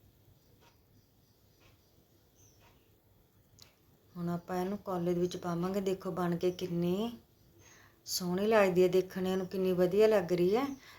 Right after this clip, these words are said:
ਤੇ ਖਾਣ ਵਿੱਚ ਵੀ ਇੰਨੀ ਹੀ ਟੇਸਟ ਹੋਊਗੀ। ਇਹਦੇ ਆਪਾਂ ਨੂੰ ਮਾਂਹ ਦੀ ਦਾਲ ਸ-, ਡਾਕਟਰ ਸਭ ਤੋਂ ਪਹਿਲਾਂ ਬੰਦ ਕਰਦੇ ਆ, ਪਰ ਆਪਾਂ ਨੇ ਇੰਨੇ ਇਹਦੇ 'ਚ ਮਸਾਲੇ ਪਾਏ, ਹਿੰਗ ਪਾਈ, ਦਾਲਚੀਨੀ ਪਾਈ, ਆਪਾਂ ਇਹਨੂੰ ਖਾ ਸਕਦੇ ਹਾਂ। ਕਸੂਰੀ ਮੇਥੀ ਪਾਏ,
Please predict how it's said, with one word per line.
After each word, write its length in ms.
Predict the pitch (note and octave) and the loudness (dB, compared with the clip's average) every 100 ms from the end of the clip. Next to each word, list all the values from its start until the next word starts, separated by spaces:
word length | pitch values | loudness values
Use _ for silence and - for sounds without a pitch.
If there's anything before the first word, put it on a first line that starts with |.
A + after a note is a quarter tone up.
| - | -8
ਤੇ 80 | G#3 | -8
ਖਾਣ 420 | G#3 F#3+ F#3 G3 | -6 -2 0 4
ਵਿੱਚ 220 | G3+ G3+ | 4 4
ਵੀ 160 | G#3+ A3 | 4 6
ਇੰਨੀ 300 | G#3 F#3 F#3 | 4 4 2
ਹੀ 240 | F3+ F3 | 2 2
ਟੇਸਟ 420 | F3+ F3 E3 - F3+ | 0 0 -4 -6 -8
ਹੋਊਗੀ। 520 | E3 E3 D#3+ G3 A3 A3 - - - - F3+ | -4 -4 -4 2 2 2 -8 -20 -20 -14 -6
ਇਹਦੇ 220 | F3+ G#3+ | -2 0
ਆਪਾਂ 280 | A3 G#3 F#3+ | 0 0 -2
ਨੂੰ 160 | F#3+ F#3+ _ - - - | -2 -6 _ -20 -20 -6
ਮਾਂਹ 300 | F#3 F#3 F#3+ | -2 2 2
ਦੀ 140 | F#3 F#3 | 4 4
ਦਾਲ 380 | F#3+ F#3 F#3+ F#3 - - - _ - | 6 6 4 2 -6 -20 -20 _ -8
ਸ-, 500 | - - F#3 F3+ F3+ | -6 -4 0 0 0
ਡਾਕਟਰ 360 | F3+ F#3 - F3+ | 0 0 -2 -6
ਸਭ 160 | F#3 | -4
ਤੋਂ 180 | F3 A3 | -4 -4
ਪਹਿਲਾਂ 280 | A3 G3+ G#3 | -2 0 0
ਬੰਦ 260 | G3+ F#3 | 0 2
ਕਰਦੇ 460 | F3+ F3+ E3+ E3+ F#3+ | 2 2 0 2 0
ਆ, 100 | F#3+ F3+ - - - | 0 -6 -14 -20 -4
ਪਰ 80 | |
ਆਪਾਂ 240 | F#3+ F#3+ G#3 | -2 0 2
ਨੇ 100 | G3+ | 2
ਇੰਨੇ 180 | F#3+ G3+ | 4 2
ਇਹਦੇ 140 | G#3 | 4
'ਚ 100 | A3 | 4
ਮਸਾਲੇ 520 | A#3+ A3+ G#3+ F#3+ F#3+ | 4 0 0 2 2
ਪਾਏ, 360 | F#3 F#3+ F#3 F#3 | 2 2 4 4
ਹਿੰਗ 280 | F3+ F#3 F#3 | 4 2 0
ਪਾਈ, 360 | F#3 F#3+ F#3 F#3 | -2 0 2 2
ਦਾਲਚੀਨੀ 640 | F#3 F#3 F#3 F#3 F#3 F#3 | 4 4 4 2 0 2
ਪਾਈ, 320 | F#3 F#3+ F#3 F3+ | 2 2 2 2
ਆਪਾਂ 240 | F#3 G3+ | 2 2
ਇਹਨੂੰ 140 | A3+ | 2
ਖਾ 280 | A#3+ F#3+ F3 | 0 -2 -2
ਸਕਦੇ 480 | F3 F3+ F3+ F3+ G3 | -2 -4 -6 -4 -2
ਹਾਂ। 120 | A#3+ C4+ - - - - | -2 -4 -14 -20 -20 -12
ਕਸੂਰੀ 400 | F#3+ F#3+ F#3 F#3 | -6 0 2 4
ਮੇਥੀ 400 | F3+ E3+ - F3+ | 2 0 -2 -4
ਪਾਏ, 380 | F3+ F#3 A3 | -2 0 2